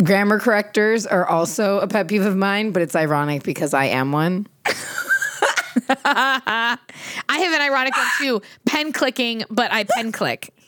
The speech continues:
Speaker 2: So.
Speaker 1: Oh my God. You pen click, like, every, every episode.
Speaker 2: I have, look, I have my hands in fists so I don't grab my, <laughs> the pen.
Speaker 1: You do.
Speaker 2: It's
Speaker 1: Like, you're about to punch me through the fucking
Speaker 2: No, I'm not.
Speaker 1: T V. The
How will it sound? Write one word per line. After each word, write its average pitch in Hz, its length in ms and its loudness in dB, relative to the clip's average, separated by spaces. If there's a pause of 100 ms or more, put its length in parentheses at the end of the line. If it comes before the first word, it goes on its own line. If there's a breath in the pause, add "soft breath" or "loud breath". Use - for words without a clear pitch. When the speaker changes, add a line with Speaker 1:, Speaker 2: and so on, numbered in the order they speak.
(320)
Speaker 2:
So. 196 520 0 (360 loud breath)
Speaker 1:
Oh 247 160 4
my 226 180 2
God. 214 160 0
You 254 140 0
pen 330 320 0
click, 311 240 0
like, 254 240 0
every, 233 420 0
every 240 280 2
episode. 175 640 -4
Speaker 2:
I 269 120 0
have, 330 300 -2
look, 349 200 0
I 294 60 0
have 370 120 -2
my 370 120 0
hands 311 260 -2
in 254 100 -2
fists - 460 -6
so 247 100 -2
I 233 80 0
don't 233 240 -2
grab 220 420 -2 (380 soft breath)
my, 240 340 0
<laughs> - 60 -18
the 285 140 0
pen. 240 240 0
Speaker 1:
You 220 60 0
do. 226 200 2
Speaker 2:
It's 170 100 0
Speaker 1:
Like, 180 160 2
you're 196 100 2
about 196 180 0
to 214 100 0
punch 226 340 0
me 226 120 0
through 214 220 0
the - 60 2
fucking - 320 -2
Speaker 2:
No, 339 140 0
I'm 370 140 0
not. 302 80 -2
Speaker 1:
T 190 80 -4
V. - 60 -8 (120)
The 208 80 0